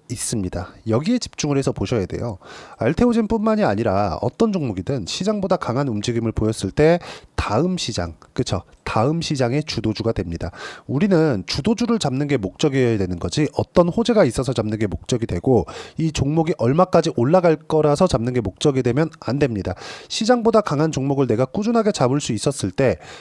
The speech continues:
수익의 폭을 극대화시킬 수 있다는 점을 알고 계셔야 됩니다. 자, 그러면 내용 보시면 칠월 달 들어서 코스피가 상당히 많이 빠졌고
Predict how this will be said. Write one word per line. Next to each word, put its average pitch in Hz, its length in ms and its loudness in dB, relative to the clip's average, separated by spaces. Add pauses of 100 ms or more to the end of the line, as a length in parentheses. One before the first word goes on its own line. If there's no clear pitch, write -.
(120)
수익의 220 760 0
폭을 202 400 4
극대화시킬 180 880 0
수 - 160 -2
있다는 147 360 2
점을 156 460 4 (380)
알고 135 460 2
계셔야 110 400 2
됩니다. 90 480 -2 (380)
자, - 140 0
그러면 139 540 2
내용 156 260 2
보시면 107 440 0
칠월 247 280 2
달 214 180 4
들어서 123 280 2
코스피가 175 640 2
상당히 220 460 0
많이 107 200 0
빠졌고 127 640 2